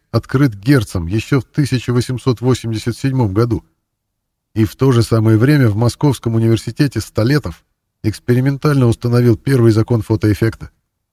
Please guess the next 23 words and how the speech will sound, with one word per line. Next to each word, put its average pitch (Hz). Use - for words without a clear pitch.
Такой 120
пошлый 127
плагиат 127
нисколько 127
не 131
смутил 127
ни 135
Нобелевский 123
комитет, 107
ни 131
тем 113
более 113
пройдоху 104
Эйнштейна, 113
который 127
еще 127
за 113
два 113
года 110
до 107
номинации 117
заключает 123
соглашение 110